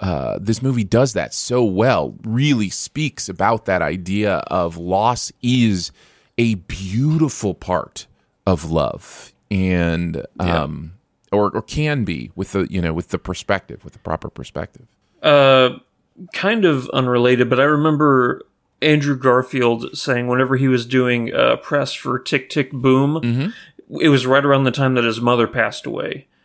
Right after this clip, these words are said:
Speaker 2: And so, you know, he was getting asked questions about that. And he said something which I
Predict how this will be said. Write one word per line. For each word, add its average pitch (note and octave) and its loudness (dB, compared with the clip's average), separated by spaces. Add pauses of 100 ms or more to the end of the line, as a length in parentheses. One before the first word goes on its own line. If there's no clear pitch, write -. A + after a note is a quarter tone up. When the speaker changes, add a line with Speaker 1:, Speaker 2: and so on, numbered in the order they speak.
(280)
Speaker 2:
And A#2+ 2
so, A#2+ 2
you A#2 2
know, A#2 2
he C3 2
was A#2+ 2
getting A#2+ 0
asked A2+ 0
questions B2 -4
about A#2 0
that. C3 2
And C#3 0
he G#3 0
said A#3+ 0
something D3 -2 (380)
which C3 0
I G#3+ 0